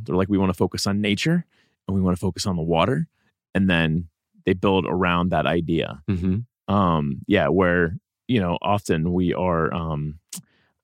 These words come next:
Speaker 1: we're, we're, we're trying to focus on too many things at once.
Speaker 2: Yeah.
Speaker 1: Yeah.
Speaker 2: We interviewed a minimalist architect in our first film, Minimalism, and his name was Frank.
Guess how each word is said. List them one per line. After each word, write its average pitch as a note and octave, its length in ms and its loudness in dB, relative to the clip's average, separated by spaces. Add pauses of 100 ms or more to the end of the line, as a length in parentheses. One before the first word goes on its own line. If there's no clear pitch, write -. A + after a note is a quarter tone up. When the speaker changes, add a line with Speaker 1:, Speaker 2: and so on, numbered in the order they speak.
(140)
Speaker 1:
we're, G#2+ 140 0
we're, C#3 360 4
we're C#3+ 180 4
trying D#3+ 240 2
to D#3+ 60 4
focus D3+ 280 2
on C3+ 80 4
too C#3+ 160 0
many A#2+ 200 4
things G2 220 0
at - 100 -4
once. - 460 -6
Speaker 2:
Yeah. A#2+ 360 6
Speaker 1:
Yeah. D2+ 200 -2 (380)
Speaker 2:
We D3 100 6
interviewed D3 280 6
a B2+ 40 6
minimalist B2+ 380 4
architect A2+ 540 4
in G2 140 2
our F#2+ 80 4
first A#2 300 2
film, G2+ 380 0
Minimalism, G#2+ 520 2 (640)
and A2 360 4 (520)
his B2 80 0
name B2+ 80 6
was A2 120 4
Frank. A2 340 2